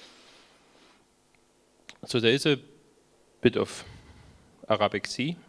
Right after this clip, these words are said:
and there's a curve, and there's a couple of towers.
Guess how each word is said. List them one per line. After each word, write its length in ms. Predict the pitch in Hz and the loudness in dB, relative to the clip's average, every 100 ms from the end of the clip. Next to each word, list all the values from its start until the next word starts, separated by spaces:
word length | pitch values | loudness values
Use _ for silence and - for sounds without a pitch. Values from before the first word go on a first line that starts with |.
| - _ _ - | -20 _ _ -12
and 140 | - 104 | -8 -4
there's 140 | 98 | -4
a 40 | 104 | -4
curve, 540 | - 113 135 151 - - _ | -2 0 0 -4 -12 -20 _
and 140 | - 104 | -10 -8
there's 160 | 92 | -8
a 20 | 98 | -8
couple 260 | 101 - | -8 -8
of 120 | - | -10
towers. 500 | - 101 113 123 - | -2 -2 0 -6 -14